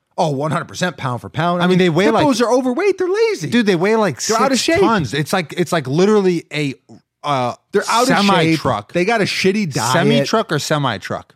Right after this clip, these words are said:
Speaker 1: They're eating rotten meat. You know what I mean? Those guys, you know, bubble guts all the time.
Speaker 2: <laughs> Oh, I mean, they got, they shit and they spin their tail like a helicopter. Shake it like a helicopter.
Speaker 1: Wow, you disrespect P D Pablo?
Speaker 2: No, no, no, no.
Speaker 1: Holy.
Speaker 2: But it's about, it's actually about hippopotamuses, and they just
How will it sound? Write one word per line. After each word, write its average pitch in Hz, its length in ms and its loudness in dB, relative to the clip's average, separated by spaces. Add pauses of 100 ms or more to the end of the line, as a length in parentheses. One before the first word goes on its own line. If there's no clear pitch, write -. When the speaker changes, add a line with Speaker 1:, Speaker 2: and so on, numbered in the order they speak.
Speaker 1:
They're 175 160 0
eating 240 300 -2
rotten 147 680 -2
meat. 147 400 -2
You 185 120 -2
know 190 80 2
what 185 80 4
I 180 40 2
mean? 185 260 2
Those 190 260 2
guys, 175 400 0
you 180 80 -2
know, 131 280 0
bubble 170 340 0
guts 151 260 0
all 135 180 2
the 123 100 -4
time. 131 220 -4
Speaker 2:
<laughs> - 40 0
Oh, 143 380 0
I 143 120 -2
mean, 156 140 2
they 185 140 2
got, 175 200 0 (280)
they 165 160 0
shit 190 520 -2 (360)
and 135 140 -4
they 131 100 -4
spin 175 300 -2
their 139 100 0
tail 180 280 0
like 143 180 -2
a 120 40 -4
helicopter. 131 600 -2
Shake 151 340 -4
it 156 100 -4
like 147 240 -4
a 147 220 -2
helicopter. 147 680 -4
Speaker 1:
Wow, 131 140 0
you 117 140 -6
disrespect 147 580 -4
P 151 80 -4
D 131 100 -2
Pablo? 139 360 -2
Speaker 2:
No, 151 60 2
no, 175 60 2
no, 170 60 0
no. 185 420 0
Speaker 1:
Holy. 131 760 -2 (120)
Speaker 2:
But - 40 0
it's 175 240 2
about, 151 420 -2
it's 131 280 -6
actually 156 400 -4
about 139 180 -2
hippopotamuses, 135 640 -4
and 127 200 -6
they 123 140 -4
just 120 420 -6